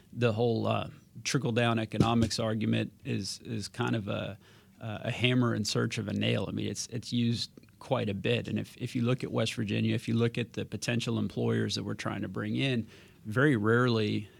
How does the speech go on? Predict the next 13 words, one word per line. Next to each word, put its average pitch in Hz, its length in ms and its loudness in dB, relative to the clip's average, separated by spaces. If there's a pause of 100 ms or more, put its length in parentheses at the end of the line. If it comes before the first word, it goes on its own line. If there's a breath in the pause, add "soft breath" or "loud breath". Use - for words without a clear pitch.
(160 soft breath)
um, 95 280 -6
in 104 100 -2
my 113 200 2
experience, 107 580 -4
do 110 100 -6
they 104 120 -4
talk 110 280 -6
about 107 260 -4
burdensome 107 460 0
taxes. 110 560 -4
They 101 120 -6
talk 113 300 -4
about, 104 420 -4